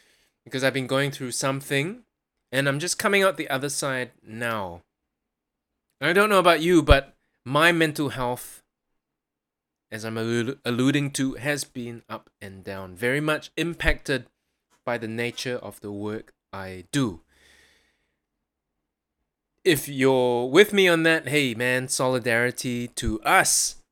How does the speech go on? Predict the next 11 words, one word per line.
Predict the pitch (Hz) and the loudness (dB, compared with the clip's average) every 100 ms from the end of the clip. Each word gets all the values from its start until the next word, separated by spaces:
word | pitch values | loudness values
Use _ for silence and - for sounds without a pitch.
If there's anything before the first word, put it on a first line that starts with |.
| _ _ - | _ _ -10
I'm | 113 110 | -8 -4
glad | 120 127 | -2 -2
that | 123 95 | -4 -8
you're | 92 | -10
here. | 95 104 107 - _ _ _ _ _ _ _ _ _ _ - | -6 -4 -6 -10 _ _ _ _ _ _ _ _ _ _ -14
Because | 123 139 131 | -6 -4 -2
parents | 165 170 170 170 - - | 6 8 8 6 -6 -4
are | 120 | -6
people | - 185 - 180 | -2 -2 4 2
too, | 165 - 214 277 320 _ - | 4 2 2 2 -6 _ -2
and | 123 123 120 120 117 113 | 2 4 2 -2 -8 -10